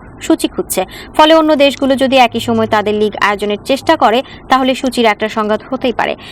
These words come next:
এর ফলে সবাই ভুক্তভোগী হবে, শুধু আমরাই নয়।" নিজামুদ্দিন চৌধুরী সুজন তখন আরও বলেছিলেন, "আমাদের দুই থেকে তিনজন গুরুত্বপূর্ণ খেলোয়াড় অবশ্যই নিজেদের ঘরোয়া টি টোয়েন্টি লিগ খেলবে, আমি তাদের নাম বলতে চাই না,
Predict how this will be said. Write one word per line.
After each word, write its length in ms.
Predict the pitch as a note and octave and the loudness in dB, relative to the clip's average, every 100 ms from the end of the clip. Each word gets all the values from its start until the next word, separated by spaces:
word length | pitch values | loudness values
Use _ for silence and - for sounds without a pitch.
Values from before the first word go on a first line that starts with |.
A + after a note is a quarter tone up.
| - | -4
এর 120 | B3+ | 0
ফলে 260 | C#4 D#4 D#4 | 2 2 2
সবাই 480 | - C#4+ A#3 C#4 E4 | 2 2 4 2 0
ভুক্তভোগী 580 | - B3+ B3 A3 G#3 G#3+ | -4 -4 -2 0 0 0
হবে, 280 | G#3 B3 | 0 0
শুধু 240 | D4+ C4+ A3+ - | -2 -2 -2 0
আমরাই 340 | A#3+ A#3+ G3+ | 0 0 -2
নয়।" 180 | - - - - - - - - - | -2 -8 -10 -20 -20 -20 -20 -6 2
নিজামুদ্দিন 500 | D#4 F4 F#4 F#4+ F#4 | 4 6 6 4 4
চৌধুরী 340 | D#4+ D4+ D#4+ | 2 4 2
সুজন 340 | - D4 D#4 | 2 0 0
তখন 300 | D4 C4+ C#4+ | 2 0 0
আরও 260 | C4 B3 C#4 | 0 2 2
বলেছিলেন, 540 | C4+ A#3+ A3 C4+ D#4 | 2 2 2 0 2
"আমাদের 400 | E4 B3 B3+ C4 | 2 2 2 0
দুই 140 | A#3 B3 | 0 0
থেকে 240 | B3+ B3 | 0 -2
তিনজন 380 | A#3+ A#3 A3+ A3+ | 0 0 2 0
গুরুত্বপূর্ণ 600 | A#3 D4+ - E4+ E4+ E4 | 2 0 2 2 2 2
খেলোয়াড় 460 | E4 D4 C#4+ D4 C#4 | 0 0 2 4 4
অবশ্যই 600 | B3+ A#3+ D#4+ - C4+ G#3 | 4 4 0 2 2 2
নিজেদের 380 | A#3+ C4 A#3+ | 2 2 2
ঘরোয়া 400 | A#3+ B3 B3+ D4 | 0 2 4 4
টি 160 | D#4+ C#4+ | 2 -2
টোয়েন্টি 360 | B3 A#3+ A3 A3 | 0 0 0 0
লিগ 240 | G3 F#3+ | 0 0
খেলবে, 340 | A3 F3 A2 - - - - | -2 -2 -2 -4 -10 -10 0
আমি 200 | C4+ C#4+ | 2 4
তাদের 240 | B3+ A#3+ | 2 2
নাম 280 | A#3+ B3+ C#4 | 2 4 4
বলতে 260 | B3+ G3 | 0 0
চাই 200 | F#3+ F#3 | -2 -2
না, 140 | F3+ | -2